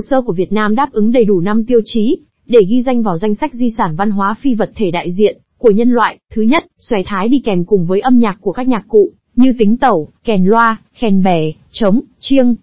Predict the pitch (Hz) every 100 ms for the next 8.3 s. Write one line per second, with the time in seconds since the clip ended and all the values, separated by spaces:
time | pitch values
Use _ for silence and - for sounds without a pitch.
0 | _ - 240 285 - 247 - _ _ -
1 | 214 233 269 - _ 233 202 160 170 233
2 | 240 - - 247 277 220 208 220 - _
3 | _ _ _ - 262 220 208 202 196 180
4 | 208 220 269 185 208 214 202 220 269 311
5 | 320 285 262 - _ _ 214 233 202 214
6 | 247 285 269 233 196 - 262 247 226 240
7 | 208 196 - 175 - 277 220 180 185 160
8 | - 180